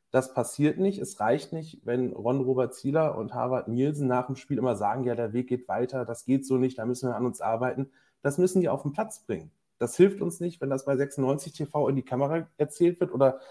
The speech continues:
da irgendwelche Statements niedergeschrieben und veröffentlicht werden. Dieses Mal ja auch nicht auf Social Media, sondern nur auf der Homepage, ähm, wie bei fast jeder Niederlage. Ähm, und, äh, da fehlt es an Führungsspielern.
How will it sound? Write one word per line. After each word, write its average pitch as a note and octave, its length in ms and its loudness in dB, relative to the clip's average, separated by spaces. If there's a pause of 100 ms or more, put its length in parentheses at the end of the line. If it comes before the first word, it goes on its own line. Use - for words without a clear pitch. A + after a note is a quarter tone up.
(140)
da A#2+ 100 2
irgendwelche C3 380 2
Statements B2 480 -2
niedergeschrieben C#3 500 0
und B2+ 120 -2
veröffentlicht D3 520 -4
werden. D3 300 0
Dieses C3 300 -4
Mal B2+ 100 0
ja A#2+ 100 2
auch A2 120 -2
nicht B2+ 120 -8
auf A#2+ 100 -8
Social B2 340 -2
Media, B2 160 -2
sondern A#2 240 -4
nur A#2 100 0
auf A2+ 140 -6
der G#2+ 120 -4
Homepage, A#2+ 400 -4 (640)
ähm, C3+ 420 4
wie B2 360 0
bei A2+ 200 0
fast - 300 -8
jeder C3 160 4
Niederlage. D#3+ 560 2 (400)
Ähm, C#3 380 8
und, C3+ 500 2
äh, B2+ 380 4 (160)
da C3 160 4
fehlt E3 260 0
es C#3+ 160 -4
an A2 160 -4
Führungsspielern. C3+ 840 0